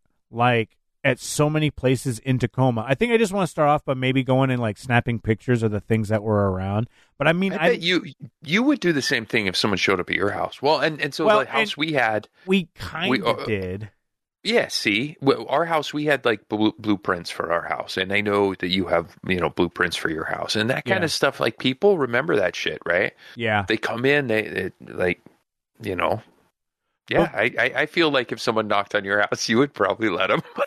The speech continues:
Speaker 1: The
Speaker 2: You weirdo.
Speaker 1: the, the people who lived b-, previous, um, they buried, there's a, there's a cat buried in the backyard.
Speaker 2: No.
Speaker 1: Well, yeah, but they planted a, a, a, like, a lily or something on top of it.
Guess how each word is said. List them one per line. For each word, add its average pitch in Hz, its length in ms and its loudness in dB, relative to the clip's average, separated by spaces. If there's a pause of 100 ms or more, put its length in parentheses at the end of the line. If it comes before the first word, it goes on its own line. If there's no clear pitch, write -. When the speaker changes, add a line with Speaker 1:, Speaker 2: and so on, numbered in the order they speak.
(320)
Speaker 1:
The 160 400 0
Speaker 2:
You 165 80 -6
weirdo. 151 300 0 (160)
Speaker 1:
the, 165 360 2
the 151 120 -2
people 185 320 0
who 185 140 2
lived 147 400 0 (100)
b-, 131 220 -2
previous, 127 880 0 (120)
um, 113 640 0 (380)
they 135 180 4
buried, 143 800 0
there's 139 300 2
a, 139 80 -6
there's 131 240 2
a 120 60 -12
cat 139 240 2
buried 135 220 2
in 139 100 0
the 143 60 -2
backyard. 113 600 2 (480)
Speaker 2:
No. 294 840 2 (100)
Speaker 1:
Well, 175 280 2
yeah, 143 260 4
but 139 200 -4
they 147 80 4
planted 165 400 0
a, 147 160 4 (100)
a, 127 280 2
a, 120 240 4
like, 120 180 2
a 110 60 0
lily 110 520 2 (140)
or 123 120 -2
something 135 540 0
on 113 160 0
top 107 280 2
of 127 160 -6
it. 151 200 4